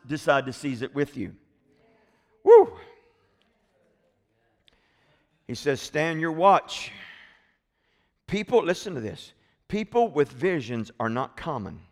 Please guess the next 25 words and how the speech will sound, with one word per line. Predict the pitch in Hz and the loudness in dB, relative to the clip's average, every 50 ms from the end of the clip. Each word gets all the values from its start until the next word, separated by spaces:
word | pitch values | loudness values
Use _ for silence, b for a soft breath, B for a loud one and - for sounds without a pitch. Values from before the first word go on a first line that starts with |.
| _ _ _ _ _ _ _ _ _ _ _ _ _ _ _ _ _ _ _ _ _ _ _ _ _ _ _ - | _ _ _ _ _ _ _ _ _ _ _ _ _ _ _ _ _ _ _ _ _ _ _ _ _ _ _ -12
It's | 131 - - | -12 -10 -8
not | 147 165 165 - - | -6 -6 -6 -8 -8
common | - 139 - 185 147 101 69 76 - - _ _ _ _ _ _ _ _ _ | -10 -8 -8 -8 -8 -10 -12 -16 -20 -20 _ _ _ _ _ _ _ _ _
to | - 131 | -8 -6
have | 120 131 123 117 107 | -4 -2 -4 -4 -4
a | 123 | -6
vision. | 113 104 151 143 117 90 87 92 82 80 - _ _ _ _ _ _ _ _ _ _ _ _ _ _ - | -6 -4 -4 -4 -4 -6 -10 -14 -16 -18 -20 _ _ _ _ _ _ _ _ _ _ _ _ _ _ -8
Not | 123 131 131 127 | -4 -2 -2 0
everybody | 147 170 165 180 170 151 160 160 156 156 156 | 0 0 0 0 0 0 0 0 0 -2 -4
in | 151 156 | -6 -8
the | 160 | -8
church | 151 - - 185 208 - - | -8 -6 -6 -8 -8 -8 -12
today | - 117 104 110 101 | -12 -6 -4 -4 -4
is | 101 98 - | -4 -4 -4
having | 117 104 101 95 107 107 | -4 -4 -4 -4 -6 -10
a | 110 | -8
vision. | 107 143 151 135 95 85 87 - _ _ _ _ _ _ _ _ _ _ _ _ _ _ _ _ _ _ - | -6 -6 -6 -6 -8 -12 -20 -20 _ _ _ _ _ _ _ _ _ _ _ _ _ _ _ _ _ _ -4
And | 123 | -4
I'm | 156 208 | -2 -2
not | 233 214 175 - | -2 -4 -4 -4
talking | 202 190 202 - 165 143 | -4 -4 -4 -4 -6 -4
about | 135 143 139 - | 0 0 0 0
having | - 123 147 147 127 131 123 117 110 - b b b b b b - | 0 -4 -4 -2 -2 -2 -4 -6 -6 -10 b b b b b b -8
just | 98 131 143 135 - - - | -2 -2 -2 -2 -4 -6 -6
a | 110 117 110 107 92 95 - | -2 -2 -2 -2 -4 -8 -12